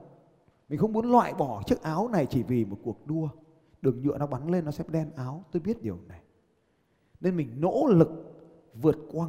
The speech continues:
người này, rồi vượt qua người khác. "Áo đen, phía trước kìa Long ơi!" Tôi nói với bản thân mình và vượt qua áo đen. Rồi áo đen vượt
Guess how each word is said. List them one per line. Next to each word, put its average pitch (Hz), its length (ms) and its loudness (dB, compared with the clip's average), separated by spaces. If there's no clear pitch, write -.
người 104 240 0
này, 95 240 -8
rồi 131 120 -2
vượt 135 240 0
qua 196 260 2
người 117 240 0
khác. 226 220 0
"Áo 190 200 2
đen, 226 240 8
phía 269 200 12
trước 320 180 10
kìa 170 220 8
Long 233 300 2
ơi!" 233 260 4
Tôi 165 100 2
nói 156 220 4
với 202 100 6
bản 139 240 2
thân 165 200 0
mình 113 260 2
và 101 120 -8
vượt - 240 -6
qua 135 200 -8
áo 120 240 -6
đen. 139 160 -4
Rồi 147 240 6
áo 131 160 0
đen 196 260 2
vượt 160 140 4